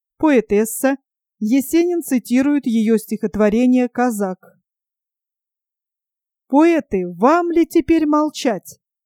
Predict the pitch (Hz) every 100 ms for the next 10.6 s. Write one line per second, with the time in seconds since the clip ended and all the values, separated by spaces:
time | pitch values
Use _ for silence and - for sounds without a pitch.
0 | _ - 277 269 294 269 - 262 269 240
1 | 254 269 254 240 202 196 247 247 214 202
2 | 190 247 285 320 320 311 240 214 214 269
3 | 262 190 214 190 185 170 _ _ - 226
4 | 254 214 240 226 226 220 214 220 240 220
5 | 185 262 - - 302 294 - _ _ _
6 | - - 247 220 220 208 285 - 294 -
7 | 285 - 196 208 208 - 254 277 - -
8 | - 247 220 233 233 240 - 240 240 220
9 | 226 190 185 208 202 226 202 220 196 202
10 | 208 214 220 202 170 151